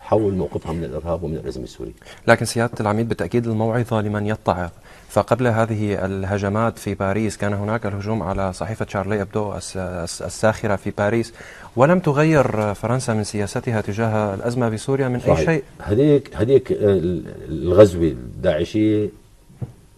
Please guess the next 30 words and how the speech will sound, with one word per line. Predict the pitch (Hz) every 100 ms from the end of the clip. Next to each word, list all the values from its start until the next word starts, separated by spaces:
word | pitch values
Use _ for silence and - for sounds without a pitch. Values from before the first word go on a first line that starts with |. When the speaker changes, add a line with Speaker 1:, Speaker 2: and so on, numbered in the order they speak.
| -
Speaker 1:
آه، | 78 73 69 71
انعملت | 87 113 85
على | 71 85 80 80 - -
عنوان | 92 87 73
مختلف، | - - - - _ - - -
الرد | 95 82
على | 73 73
الإساءة | - - -
للرسول، | 60 60 - 71 73 -
قد، | - - -
قد | 90
يقبلها | - - - 80 64
الرأي | - -
العام | 62 60
الفرنسي، | - 58 - - - _ - - -
قد | 120 101 - -
يتقي | 101 - - 95
تبريرات. | 90 82 82 76 - - - - - -
أما | 117 113
هون | 165 170 165 120 - - - -
العملية | 87 98 127
اللي | 135
صارت | 117 139 -
عملية | 101 113 139
بالط-، | 120 - -
بالطريقة | - - 139 -
اللي | -
صارت | 113 123
فيها، | 127 117 120 113 - -
آه، | - 73